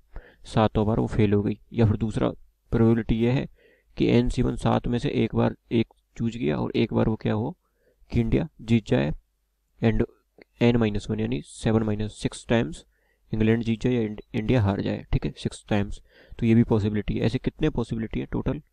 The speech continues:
इस तरह की possibility होंगी, जैसे एन प्ल-, एन या फिर सात में से ये वाली जो क्या chances है कि seven में से seven की matches जीत जाए और इंग्लैंड एक भी ना जीते,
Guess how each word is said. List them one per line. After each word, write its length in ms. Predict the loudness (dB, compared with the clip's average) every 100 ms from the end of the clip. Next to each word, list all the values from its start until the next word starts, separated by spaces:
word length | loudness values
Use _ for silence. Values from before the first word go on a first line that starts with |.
| _ _ _ _ -4
इस 100 | 0
तरह 200 | 0 0
की 100 | -2
possibility 520 | -2 -2 0 0 0
होंगी, 180 | 0 -2
जैसे 220 | -2 0
एन 180 | 0 0
प्ल-, 220 | 0 -4
एन 180 | -6 -8 -16 _ -2
या 80 | 0
फिर 100 | 0
सात 300 | 2 2 2
में 80 | -2
से 140 | -2
ये 160 | 0 0
वाली 200 | 2 0
जो 100 | -2
क्या 160 | -4
chances 360 | -2 -2 -2 -2
है 120 | -4 -10 _ -20 -10 -4
कि 60 |
seven 280 | 2 4 4
में 100 | 2
से 120 | -2
seven 300 | -2 -2 -2
की 100 | -2
matches 280 | -4 -2 -2
जीत 200 | -2 -2
जाए 260 | 0 0 -4 -2
और 100 | -2
इंग्लैंड 300 | 2 2 2
एक 160 | 0
भी 100 | 0
ना 100 | -2
जीते, 280 | -2 -4 -6